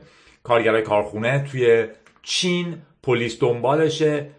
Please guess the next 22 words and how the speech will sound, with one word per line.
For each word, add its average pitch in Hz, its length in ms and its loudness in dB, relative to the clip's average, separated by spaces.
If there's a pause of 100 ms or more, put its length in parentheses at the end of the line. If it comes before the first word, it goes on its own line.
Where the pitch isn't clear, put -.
(160)
مجموعهٔ 131 1120 0
کسایی 127 360 -4
رو 127 60 -4
دیدیم 127 140 -10
که 127 100 -6
دارن 117 140 -2
تلاش 110 280 -2
می‌کردن 113 380 -2
اتحادیه 123 480 2
درست 117 260 2
کنن، 143 340 -2
از 107 160 -6
جمله 107 300 2
لو 123 580 -2 (340)
که 110 500 0 (880)
از 117 160 0
زندان 110 300 0
که 113 80 -2
آزاد 101 300 0
شد، - 220 -4
جیان 98 340 -2
دی 107 360 -6